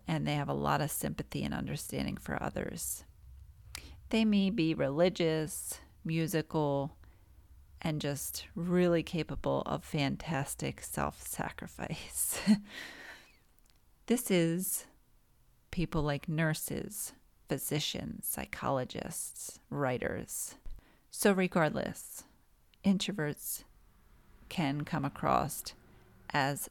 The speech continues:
shy because they're all about being alone and doing their own thing. They love to learn and grow and experience different ideas and that sort of thing.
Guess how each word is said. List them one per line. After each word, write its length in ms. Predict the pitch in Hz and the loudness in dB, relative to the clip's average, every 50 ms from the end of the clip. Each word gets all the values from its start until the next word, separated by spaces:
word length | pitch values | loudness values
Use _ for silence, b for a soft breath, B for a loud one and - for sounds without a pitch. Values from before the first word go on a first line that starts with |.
| - - | -12 -10
shy 540 | - - - 151 139 123 - - - - - - - - - - - | -8 -4 0 2 2 2 2 0 -4 -6 -10 -14 -20 -20 -20 -14 -12
because 300 | - 156 - 190 170 - | -10 -6 -4 -4 -4 -2
they're 240 | - 143 139 - - | -2 -2 -2 -2 -4
all 220 | 147 147 143 143 143 | -4 -4 -2 -2 -4
about 720 | - - 139 135 135 - - - - _ - - - - - - _ _ _ _ _ | -4 -4 -4 -2 -2 -2 -4 -6 -8 _ -12 -12 -12 -12 -14 -18 _ _ _ _ _
being 280 | - 147 135 131 131 - | -6 -4 -2 -2 -2 -4
alone 880 | 98 - 196 180 196 196 190 185 185 185 180 180 175 175 170 170 165 - - _ _ _ - | -6 -4 0 4 6 6 8 8 6 6 6 4 4 2 2 0 -2 -4 -6 _ _ _ -6
and 220 | - 170 151 147 | -4 -2 -2 -2
doing 340 | - 147 135 135 135 135 131 | -2 -2 -2 -2 -2 -2 -4
their 160 | - 117 120 | -4 -4 -4
own 200 | 123 117 - - - - - - | -4 -4 -4 -6 -10 -8 -2 2
thing. 680 | 170 170 170 170 165 170 160 160 156 156 170 185 - - b b b b b b b b b _ _ _ | 2 4 4 4 4 2 2 2 0 0 -2 -4 -6 -10 b b b b b b b b b _ _ _
They 140 | - 123 120 | -6 -6 -4
love 260 | 113 113 113 113 - - | -4 -4 -4 -6 -6 -8
to 160 | - - - | -8 -8 -4
learn 720 | - - 165 170 160 156 156 156 151 151 151 151 147 143 - | -2 0 2 4 4 4 4 2 2 2 0 0 -2 -4 -4
and 340 | - 139 120 - 117 - - | -6 -6 -6 -6 -6 -8 -6
grow 720 | - 160 165 160 151 151 151 147 151 147 147 147 143 - | -2 2 4 6 6 6 6 6 6 4 4 2 0 -2
and 220 | - 139 120 117 | -2 -4 -6 -6
experience 1000 | 107 - - - - - - - 151 156 147 147 147 139 143 139 135 131 - - | -6 -8 -8 -8 -8 -8 -4 -2 0 2 2 2 2 0 0 -2 -2 -4 -4 -6
different 400 | - - 135 - - 127 - - | -6 -6 -8 -6 -6 -6 -6 -6
ideas 880 | - - - - - - 156 156 156 151 143 139 - - - - - - | -6 -8 -10 -8 -4 0 4 4 6 6 4 4 2 0 -2 -4 -8 -8
and 380 | - - - - - - - - - b b b b b b b b b b b - | -6 -6 -6 -6 -6 -8 -10 -12 -16 b b b b b b b b b b b -6
that 180 | 165 - - | -6 -4 -4
sort 240 | - - - - - | -6 -4 -4 -2 -2
of 100 | - - | -4 -4
thing. 440 | - - 190 175 156 139 120 - - | -4 0 2 2 2 2 0 -4 -6